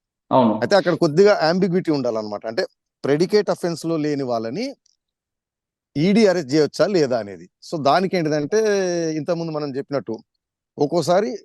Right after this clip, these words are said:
Speaker 2: ప్రెడికేట్ అఫెన్స్ అంటే ఐపీసీకి సంబంధించిన నేరాలు కానీ Prevention of Corruption Act సంబంధించిన నేరాలు మనం ఉంటాం. కొందరు చేసిన తర్వాత ఆ డబ్బును లాండరింగ్ చేసి దాన్ని దాచిపెట్టడంలో కొంతమంది సహాయం చేస్తారు, వారు దీంట్లోకి రారు.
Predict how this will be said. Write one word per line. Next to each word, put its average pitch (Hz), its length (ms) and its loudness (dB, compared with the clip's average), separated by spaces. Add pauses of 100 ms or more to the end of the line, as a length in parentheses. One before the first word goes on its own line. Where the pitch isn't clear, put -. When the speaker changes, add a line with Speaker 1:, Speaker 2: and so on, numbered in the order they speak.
(1040)
Speaker 2:
ప్రెడికేట్ 180 440 2
అఫెన్స్ 143 320 -4
అంటే 131 140 0
ఐపీసీకి 160 440 -4
సంబంధించిన 160 400 -6
నేరాలు 143 320 -2
కానీ 135 160 -4
Prevention 151 400 -8
of 143 80 -8
Corruption 131 420 -8
Act 113 140 -10
సంబంధించిన 117 340 -4
నేరాలు 123 240 0
మనం 151 240 -2
ఉంటాం. 117 240 -6 (1000)
కొందరు 185 320 2 (100)
చేసిన 196 260 2
తర్వాత 160 300 0
ఆ 156 280 2
డబ్బును 160 420 -2
లాండరింగ్ 180 440 -2
చేసి 170 580 -8
దాన్ని 151 240 -4
దాచిపెట్టడంలో 143 680 -6
కొంతమంది 165 420 -6
సహాయం 143 380 0
చేస్తారు, 98 340 -10
వారు 135 280 0
దీంట్లోకి 156 480 -2
రారు. 95 200 -8